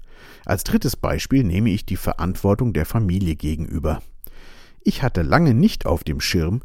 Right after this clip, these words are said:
dass meine Eltern auch älter werden und irgendwann Hilfe brauchen.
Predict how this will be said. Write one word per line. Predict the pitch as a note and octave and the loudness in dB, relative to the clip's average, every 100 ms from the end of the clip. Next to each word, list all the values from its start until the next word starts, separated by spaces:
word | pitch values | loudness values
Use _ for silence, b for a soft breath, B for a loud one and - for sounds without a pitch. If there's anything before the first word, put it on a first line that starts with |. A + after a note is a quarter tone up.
| b b | b b
dass | - - | -6 -2
meine | E2+ C#3+ D#3+ | 2 4 2
Eltern | - E2 C3 C3 | 0 0 0 2
auch | - C#3+ - | 2 2 0
älter | E2+ E2 D#2+ D#2+ | -2 0 0 0
werden | D2+ F#2+ - | -2 -2 -2
und | G2+ F2+ - | -2 -2 -2
irgendwann | D#2 C#2+ E2 E2+ A2+ | -2 -2 -2 0 0
Hilfe | G2+ D3 D3 D2+ | 2 2 2 -2
brauchen. | C#2+ D2 C#2 D2+ | -2 0 0 -2